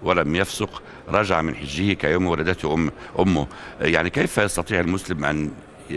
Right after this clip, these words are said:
في ظل هذه الضغوط التي نتكلم عنها من حرارة الجو أو من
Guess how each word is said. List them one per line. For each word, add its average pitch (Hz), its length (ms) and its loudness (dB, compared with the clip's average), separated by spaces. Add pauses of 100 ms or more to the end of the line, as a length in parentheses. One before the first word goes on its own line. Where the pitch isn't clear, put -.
(120)
في 85 220 0
ظل 90 320 0
هذه 82 220 2
الضغوط 95 580 2 (320)
التي 85 240 0
نتكلم 80 480 0
عنها 78 280 4
من 76 180 -4
حرارة 82 460 2
الجو 80 480 -2
أو 71 160 0
من 82 240 0